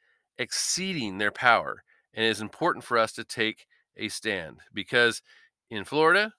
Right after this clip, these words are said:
we believe these are choices based on individual circumstances." This is what <laughs> DeSantis said,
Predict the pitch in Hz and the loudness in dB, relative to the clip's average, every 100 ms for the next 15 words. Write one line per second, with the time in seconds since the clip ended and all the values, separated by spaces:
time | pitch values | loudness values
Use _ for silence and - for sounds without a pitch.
0 | _ 131 160 151 139 123 147 143 - - | _ -4 -2 0 2 0 -2 -8 -20 -10
1 | 117 135 147 - 196 180 135 73 73 90 | -6 0 0 0 -2 0 -2 -8 -10 -4
2 | 113 117 - 113 110 107 110 104 101 107 | -2 -2 -2 0 0 -4 -8 -8 -8 -8
3 | 101 - 131 107 - 87 - - - _ | -8 -8 -8 -10 -12 -12 -14 -18 -20 _
4 | - _ 82 87 101 98 98 120 117 110 | -20 _ -18 -10 -6 -6 -4 -4 -4 -4
5 | 95 - 95 | -6 -4 -6